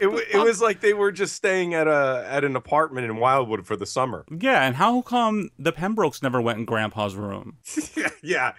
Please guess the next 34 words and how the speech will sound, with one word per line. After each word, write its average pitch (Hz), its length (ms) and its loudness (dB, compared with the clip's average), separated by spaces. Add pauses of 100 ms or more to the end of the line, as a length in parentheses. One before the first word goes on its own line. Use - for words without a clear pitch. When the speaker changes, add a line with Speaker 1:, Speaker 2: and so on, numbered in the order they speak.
Speaker 2:
Like, 160 120 4
Speaker 1:
You 165 80 0
know, 165 60 2
Speaker 2:
where 196 120 4
did 220 100 4
Speaker 1:
like, 214 140 6
Speaker 2:
that 208 60 0
room 180 200 2
come 123 220 -4
from? 98 440 -4 (260)
Speaker 1:
I, 139 200 0
I 143 140 4
don't 170 160 4
wanna 127 220 0
go 95 180 -2
in 90 80 -8
Grandpa's 87 580 -8
room. 107 140 -8
Speaker 2:
<laughs> - 20 -10
No. 101 360 -14 (300)
Speaker 1:
<laughs> 190 560 -4 (1080)
But 139 140 4
I 151 80 4
will 208 220 4
say, 131 540 -2 (440)
the 123 80 -20
best 131 300 -4
part 113 440 0 (320)
about 104 260 -2
Charles 98 320 -2
in 92 80 -10
Charge, 92 480 -2 (340)
Gwendolyn 262 640 0
Pierce! 330 1000 2